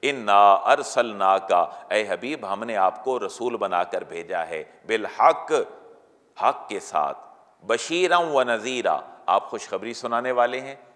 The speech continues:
जो नेक काम करते हैं उनको जन्नतों की, अल्लाह की रज़ा की, अल्लाह के दीदार की, व नज़ीरा, और जो आपकी बात नहीं मानते उनको आप डर सुनाते हैं, दोज़ख में चले जाओगे, अल्लाह नाराज़ हो जाएगा, अजाब देगा। महबूब, आप तो बशीर व नज़ीर हैं।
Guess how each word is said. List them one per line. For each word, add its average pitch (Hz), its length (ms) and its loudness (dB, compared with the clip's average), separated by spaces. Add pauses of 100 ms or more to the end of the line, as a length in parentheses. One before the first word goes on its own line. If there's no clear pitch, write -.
(160)
जो 104 140 -4
नेक 101 320 -6
काम 90 200 -2
करते - 320 -12
हैं 82 80 -12
उनको 82 300 -12
जन्नतों 101 560 -8
की, 78 240 -16
अल्लाह 98 260 -6
की 92 180 -14
रज़ा 85 320 -4
की, 85 280 -16
अल्लाह 92 240 -8
के 85 180 -12
दीदार 85 400 -8
की, - 220 -20 (320)
व 107 120 4
नज़ीरा, 117 560 4 (380)
और 117 200 4
जो 120 260 0 (120)
आपकी 107 320 2
बात 113 300 0
नहीं 131 180 -10
मानते 101 340 -6
उनको 90 260 -6
आप 85 200 -2
डर 101 140 -2
सुनाते 95 440 -8
हैं, 87 140 -14
दोज़ख 110 300 -8
में 98 80 -14
चले 92 260 -10
जाओगे, 87 400 -8
अल्लाह 101 680 -4
नाराज़ 107 360 4
हो 110 140 -2
जाएगा, 87 440 -4
अजाब 101 460 -2
देगा। 82 420 -10
महबूब, 98 420 0
आप 98 300 0
तो 110 100 -4
बशीर 104 460 -10
व 107 220 -4
नज़ीर 82 360 -14
हैं। 76 180 -20